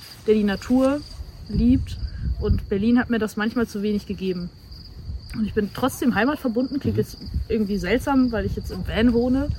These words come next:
Speaker 2: Mhm.
Speaker 1: äh, und viel unterwegs bin. Aber trotzdem habe ich nicht meine ganze Zeit in Berlin verbracht, sondern bin dann mit, mit dem T fünf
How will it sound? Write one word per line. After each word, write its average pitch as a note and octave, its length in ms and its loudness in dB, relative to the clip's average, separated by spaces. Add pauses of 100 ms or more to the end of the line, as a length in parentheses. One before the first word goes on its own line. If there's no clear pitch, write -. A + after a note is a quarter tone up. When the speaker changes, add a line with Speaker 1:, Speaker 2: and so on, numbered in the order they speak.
Speaker 2:
Mhm. G#2+ 540 -4
Speaker 1:
äh, G3+ 160 4
und G3+ 160 0
viel A3+ 160 -2
unterwegs G3+ 520 -2
bin. C#4 300 2 (800)
Aber G#3 240 4 (320)
trotzdem B3 880 2
habe G#3+ 140 -2
ich - 140 -6
nicht C4+ 220 2
meine C#4+ 240 2
ganze G#3 380 -2
Zeit F3+ 280 -8
in - 120 0
Berlin G#3 400 -4 (140)
verbracht, - 640 -6
sondern A3+ 360 0
bin B3 200 2
dann C4 260 4
mit, - 360 0
mit A#3 200 0
dem G#3+ 100 -2
T G3+ 120 -6
fünf D#4 360 -4